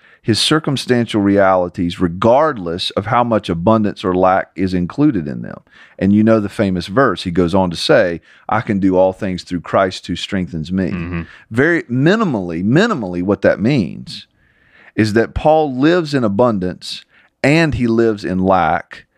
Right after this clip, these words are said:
Speaker 1: with the same kind of dependence
Speaker 2: Yep.
Speaker 1: on the Lord Jesus for everything, in one sense, for daily bread.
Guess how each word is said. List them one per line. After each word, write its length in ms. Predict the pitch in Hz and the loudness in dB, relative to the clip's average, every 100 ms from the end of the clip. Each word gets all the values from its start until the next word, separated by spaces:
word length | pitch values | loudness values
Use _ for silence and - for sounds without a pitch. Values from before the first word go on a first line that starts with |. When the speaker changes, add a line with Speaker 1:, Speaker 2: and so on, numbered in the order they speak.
| _ _ - | _ _ -2
Speaker 1:
with 200 | 104 - | 0 0
the 80 | - | -2
same 460 | - - 139 143 | 0 2 2 0
kind 360 | 135 - 123 113 | -4 -2 0 0
of 100 | 87 | -2
dependence 800 | 80 - 117 82 53 - - - | -6 -2 0 0 -4 -14 -20 -4
Speaker 2:
Yep. 180 | 101 - _ _ _ _ | -2 -2 _ _ _ _
Speaker 1:
on 320 | - 120 139 156 | 2 4 2 2
the 100 | 156 | 2
Lord 300 | 135 131 117 | 2 0 0
Jesus 680 | 110 110 90 95 101 - - _ | 0 0 0 0 -2 -6 -10 _
for 260 | _ 104 - | _ -4 0
everything, 640 | 110 104 95 - 80 67 - _ _ _ _ _ _ _ _ _ - | 0 0 -4 -4 -6 -8 -12 _ _ _ _ _ _ _ _ _ -4
in 200 | 104 104 | 0 2
one 140 | 110 | 0
sense, 340 | 104 107 92 - _ | 0 -2 -2 -10 _
for 160 | _ 107 | _ -2
daily 360 | 90 101 90 87 | 2 2 0 0
bread. 480 | 95 87 62 - | 0 0 -2 -10